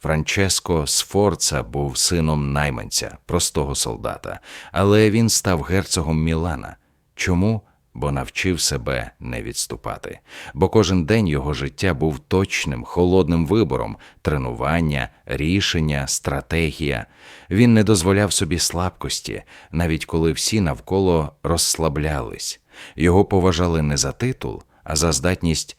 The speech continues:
тримати слово, тримати лінію, тримати себе.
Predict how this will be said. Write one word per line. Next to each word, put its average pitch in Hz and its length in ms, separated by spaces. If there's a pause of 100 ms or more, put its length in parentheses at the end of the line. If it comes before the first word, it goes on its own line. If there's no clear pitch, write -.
(120)
тримати 78 540
слово, 69 580
тримати 73 520
лінію, 62 580 (380)
тримати 80 420
себе. - 460